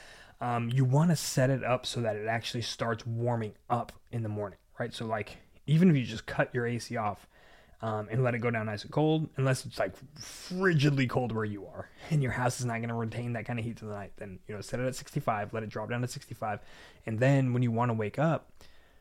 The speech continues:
you know, start that temperature rise and let that temperature be part of the thing that brings you back into consciousness. Like, "Oh man, it's getting warm." Like, "Oh, I'm, now I'm up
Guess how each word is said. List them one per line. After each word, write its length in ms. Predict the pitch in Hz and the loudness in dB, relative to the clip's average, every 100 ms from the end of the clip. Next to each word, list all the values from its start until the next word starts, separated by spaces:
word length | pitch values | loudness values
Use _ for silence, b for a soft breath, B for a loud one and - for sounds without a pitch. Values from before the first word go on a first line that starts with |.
| b b - | b b -6
you 60 | 113 | -2
know, 240 | 107 107 - | -2 -2 -4
start 440 | - - 117 120 | -2 4 4 4
that 140 | 127 123 | 0 0
temperature 400 | 151 160 - 120 | 2 0 0 -2
rise 260 | 104 107 | -4 -4
and 140 | 113 113 | -2 -2
let 160 | 104 | -2
that 220 | 113 104 | -4 -8
temperature 520 | - - 151 147 - 120 | -6 -2 0 2 0 -2
be 200 | 117 107 | -2 -6
part 420 | - - 139 - | -4 2 4 4
of 140 | 131 | 0
the 80 | 131 | -2
thing 320 | - 117 110 | -4 -6 -4
that 200 | 107 - | -6 -6
brings 360 | 120 117 117 123 | -2 0 0 -2
you 80 | 110 | -4
back 340 | - 95 - | -2 -4 -6
into 140 | 107 | -10
consciousness. 580 | - 123 120 - 98 - | -4 -2 -2 -4 -10 -8
Like, 240 | 127 - 151 | -10 -4 -2
"Oh 60 | |
man, 140 | 143 123 | -2 -4
it's 100 | - | -8
getting 220 | 120 98 | -8 -4
warm." 240 | 135 113 - | -4 -4 -12
Like, 160 | - | -10
"Oh, 200 | 131 - - - | -8 -8 -12 -10
I'm, 220 | 110 98 | -10 -8
now 180 | 262 113 | -6 0
I'm 120 | 139 | 2
up 220 | 196 196 | 2 0